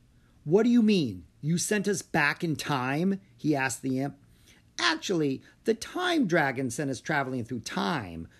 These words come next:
Beezle replied. "I just changed the clock and used a magical blast to get your friends and dragons off the clock, so only you and I would end up lost in time somewhere." Beezle held up Drake's dragonstone,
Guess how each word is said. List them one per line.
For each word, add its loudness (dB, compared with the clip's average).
Beezle -2
replied. -6
"I 2
just -6
changed -2
the -8
clock -2
and -4
used -6
a -6
magical -2
blast -4
to -10
get -4
your 2
friends -2
and 0
dragons -2
off 0
the -4
clock, -6
so -2
only 0
you 0
and 2
I 2
would 0
end -2
up -4
lost -2
in -2
time -2
somewhere." 0
Beezle 2
held 0
up -6
Drake's -4
dragonstone, -6